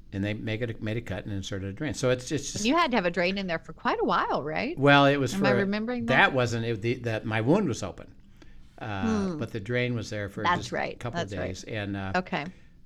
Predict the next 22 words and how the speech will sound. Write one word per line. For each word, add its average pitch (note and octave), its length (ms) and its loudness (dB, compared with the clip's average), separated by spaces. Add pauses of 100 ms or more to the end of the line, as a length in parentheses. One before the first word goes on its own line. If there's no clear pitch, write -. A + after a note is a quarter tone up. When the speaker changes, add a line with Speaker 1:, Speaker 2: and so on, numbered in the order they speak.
(220)
Speaker 1:
so, B2 400 0
uh, G#2+ 440 -4
you B2+ 100 -6
know, A2+ 60 -2
I'm A2+ 100 -2
laying A#2+ 220 0
in A#2+ 100 0
the A#2+ 80 -2
bed, F#2+ 460 -8
in G#2 100 -10
the G2 100 -6
hospital G2+ 380 -8
bed, F2+ 380 -10 (680)
um, F2+ 420 -8
and C#3+ 100 0
it D3+ 60 2
was C3+ 180 -2
just - 280 -10 (120)
physically A2+ 520 -4
there, G#2 440 -2
and F#2+ 120 -6
it, F#2+ 100 -8